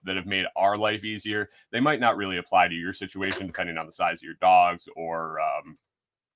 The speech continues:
or if you're full-timing or, or just, uh, going out for the weekend. But these affiliate links, if you click them and then you purchase anything on that shopping trip, it earns us a small commission. And if you don't purchase that item, it still works.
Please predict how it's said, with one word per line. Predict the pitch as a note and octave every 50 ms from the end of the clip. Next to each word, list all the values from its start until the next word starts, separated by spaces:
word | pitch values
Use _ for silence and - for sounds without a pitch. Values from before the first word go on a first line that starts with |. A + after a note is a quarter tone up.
| - -
or | - A#2+ B2+ B2+ B2
if | A#2+ A#2+
you're | A2+ G#2
full-timing | - - A#2+ A2+ G#2 - G#2 G2 G2 F#2+ F#2+ F#2+ F#2+ F#2 -
or, | - F2 F#2 F#2 F2+ F2+ F2 F2 F2 E2+ E2+ - -
or | F2+ F2+ F2+
just, | F2 - F#2+ F2+ F2 - - -
uh, | E2+ E2 D#2+ D#2+ D#2+ -
going | F#2 F2+ F2 E2 -
out | E2+ F2 - -
for | - E2
the | D#2
weekend. | E2 E2+ E2 - E2+ D#2+ D#2+ D#2+ - _ _ _ _ _ _
But | - A#2 A#2
these | C3 C#3 B2+
affiliate | A2 - C3+ C3+ B2+ B2 A#2+
links, | A#2 A#2+ A#2+ A#2+ A#2 - -
if | A#2 A#2 - -
you | G#2+ A2+ A#2 A#2 A#2 A2+ A2 A2 - -
click | - - F3 G3+ G3 -
them | - A2 G#2+ G#2 F#2+ F#2
and | F#2 F#2 F#2
then | F#2+ F#2
you | F2+ -
purchase | - G2 F#2 - F2+ - - -
anything | G2+ G2 F#2+ F#2 F2+ - G2 F#2 F#2 F2+ F#2 - _ _ _ _ _ - -
on | A2 A#2 A#2+ A#2+ A2+
that | G2 E2 -
shopping | - - F#2 E2+ - F2 E2
trip, | - - F2+ D#2+ -
it | - F#2+ - -
earns | G2 G2+ G2 F#2+ F2+
us | F2+ F2 -
a | F2+
small | - - F2+ F2
commission. | F2 - G2 G#2+ C#3 - F3 D#3+ E3 - _ _ _ _ _ _ _ _ -
And | E3+ G3 G3+ G3+ G3 G3+ G3 F#3+
if | F3 F3+
you | F3
don't | D#3+ D#3 B2+ -
purchase | D3 D3 C#3+ - C#3+ C#3+ -
that | - B2 B2+ B2+ B2 -
item, | A#2+ B2+ C3 B2+ B2+ B2+ B2+ B2 -
it | A2 A#2 A2+
still | - - - - - A#2+ A#2+ A#2+ A#2+ A#2 A2
works. | G2+ G2 G2 G2+ A2+ B2 B2 A#2 G#2 - - - -